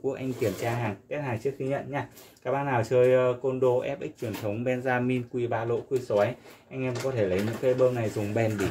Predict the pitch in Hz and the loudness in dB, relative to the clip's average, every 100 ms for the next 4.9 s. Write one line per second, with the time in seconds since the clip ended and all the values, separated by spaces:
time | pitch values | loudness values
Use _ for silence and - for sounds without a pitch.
0 | - 123 120 101 123 120 110 131 120 - | -2 0 4 4 4 0 -2 -6 -6 -12
1 | - - - - 151 175 - - 180 165 | -18 -20 -12 -2 2 2 0 0 0 0
2 | 117 92 101 107 113 123 135 - - - | 0 2 2 2 2 0 -4 -8 -14 -14
3 | - 143 196 - 175 135 104 117 110 127 | -2 4 4 4 0 2 2 0 2 2
4 | 135 139 131 123 117 120 143 131 123 | 2 0 -2 -2 -2 0 0 0 -4